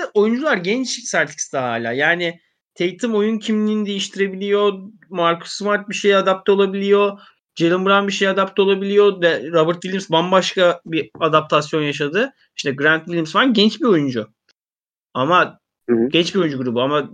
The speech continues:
Speaker 1: Sixers'ta herkes veteran. Hani
Speaker 2: Evet.
Speaker 1: orada hani n-, nasıl dolduracaksın o boşluğu bilmiyorum, eldeki oyuncu şeyiyle.
Speaker 2: Ama yani şu ha-,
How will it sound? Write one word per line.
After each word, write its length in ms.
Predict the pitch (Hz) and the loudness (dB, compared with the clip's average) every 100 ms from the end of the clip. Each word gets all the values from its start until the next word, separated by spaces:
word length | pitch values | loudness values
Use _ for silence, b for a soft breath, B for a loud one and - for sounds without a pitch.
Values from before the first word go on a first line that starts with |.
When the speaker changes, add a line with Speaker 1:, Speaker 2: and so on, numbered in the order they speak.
| - | -16
Speaker 1:
Sixers'ta 680 | - 143 - 160 - 220 | -14 -10 -6 -6 0 2
herkes 340 | 160 147 202 175 | 4 2 0 0
veteran. 380 | 151 131 117 113 _ _ _ _ _ - | 0 0 -2 -6 _ _ _ _ _ -6
Hani 360 | 131 127 127 _ _ _ - | -4 -2 -6 _ _ _ -4
Speaker 2:
Evet. 180 | - - | 0 2
Speaker 1:
orada 440 | 143 147 156 147 - _ _ _ | 2 2 2 0 -4 _ _ _
hani 380 | 156 147 143 131 - _ _ _ _ _ - | -4 -2 -2 -6 -10 _ _ _ _ _ -14
n-, 340 | 151 117 92 | -10 -10 -12
nasıl 440 | 165 151 160 160 175 | -8 -2 0 0 0
dolduracaksın 540 | 165 160 156 147 156 | 2 2 -2 -2 0
o 120 | 156 | 0
boşluğu 440 | 151 151 165 175 175 | 0 -2 -2 -2 0
bilmiyorum, 500 | 165 156 127 120 127 _ - | -2 0 0 -2 -6 _ -4
eldeki 400 | 143 135 131 135 | 0 0 0 -2
oyuncu 200 | 131 123 | -4 -4
şeyiyle. 460 | - 120 117 113 _ _ _ _ _ _ _ _ _ | -6 -6 -4 -8 _ _ _ _ _ _ _ _ _
Speaker 2:
Ama 240 | 131 185 214 | 0 2 2
yani 260 | 151 143 | 2 2
şu 140 | 139 175 | 2 2
ha-, 260 | 156 165 | 4 2